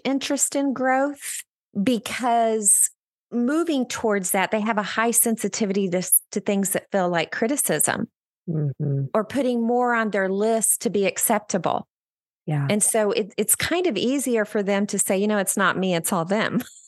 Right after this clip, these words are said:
Speaker 2: Mm-hmm.
Speaker 1: They're
Speaker 2: Well, and that it feels impossible, right? As a
Speaker 1: It
Speaker 2: person who
Speaker 1: feels
Speaker 2: leans toward, I think, I think sometimes it, if you learn more stuff that you have to do, it's just that many more things that feel impossible.
Speaker 1: Yes, or that many more things that you could fail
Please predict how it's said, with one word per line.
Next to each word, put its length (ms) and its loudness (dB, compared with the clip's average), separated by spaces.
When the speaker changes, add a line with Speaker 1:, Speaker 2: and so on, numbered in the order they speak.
Speaker 2:
Mm-hmm. 220 2
Speaker 1:
They're 120 0
Speaker 2:
Well, 220 2
and 360 0
that 120 2
it 100 -2
feels 280 -2
impossible, 920 -2
right? 320 0
As 220 0
a 60 2
Speaker 1:
It 40 -6
Speaker 2:
person 380 -2
who 140 0
Speaker 1:
feels 40 0
Speaker 2:
leans 360 0
toward, 540 -2
I 140 -4
think, 460 -2
I 100 0
think 220 -2
sometimes 800 -2
it, 280 0
if 200 -4
you 160 0
learn 560 0
more 320 0
stuff 440 -4
that 120 -2
you 140 0
have 320 0
to 80 -4
do, 580 -2
it's 280 -4
just 360 -2
that 300 0
many 220 0
more 220 0
things 360 -4
that 260 -2
feel 220 -2
impossible. 720 0
Speaker 1:
Yes, 540 0
or 300 0
that 200 0
many 140 0
more 160 2
things 280 0
that 100 -2
you 100 0
could 180 -4
fail 400 0